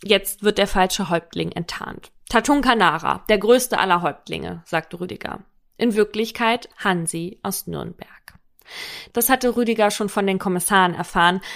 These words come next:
allerdings war er danach selbst auch noch auf Reisen gegangen, um mehr vom wahren Häuptling zu erfahren.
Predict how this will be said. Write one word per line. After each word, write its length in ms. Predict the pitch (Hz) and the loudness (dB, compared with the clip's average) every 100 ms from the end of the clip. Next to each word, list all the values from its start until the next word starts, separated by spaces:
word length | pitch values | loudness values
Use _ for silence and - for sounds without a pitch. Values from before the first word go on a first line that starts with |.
| - - | -16 2
allerdings 380 | 226 214 226 220 | 4 4 4 4
war 120 | 208 | 4
er 40 | 202 | 6
danach 300 | 196 190 156 | 4 2 2
selbst 420 | 190 190 - - | 4 4 2 4
auch 240 | 170 - | 4 2
noch 160 | 165 - | -4 -4
auf 220 | - - | -6 -4
Reisen 340 | 160 165 175 | -4 -4 -8
gegangen, 440 | 170 - - 202 220 | -8 -8 -6 -6 -6
um 200 | - 220 | 0 2
mehr 240 | 208 190 175 | 4 4 2
vom 340 | - 175 165 - | -2 -4 -4 -2
wahren 580 | 170 170 165 160 156 156 | 2 4 4 -2 -6 -6
Häuptling 540 | 131 - - 156 170 | -6 -8 -10 -8 -8
zu 140 | - - | -10 -6
erfahren. 520 | - - - - 185 | -6 -8 -12 -14 -16